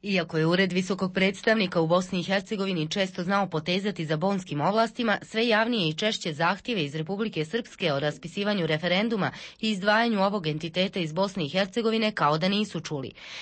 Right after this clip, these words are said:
Tako se povodom sve brojnijih izjava zvaničnika Republike Srpske, ali i sve jasnijih zahtjeva nevladinih organizacija,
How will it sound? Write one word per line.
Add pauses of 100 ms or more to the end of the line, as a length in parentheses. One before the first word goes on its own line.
(140)
Tako
se
povodom
sve
brojnijih
izjava
zvaničnika
Republike
Srpske,
ali
i
sve
jasnijih
zahtjeva
nevladinih
organizacija,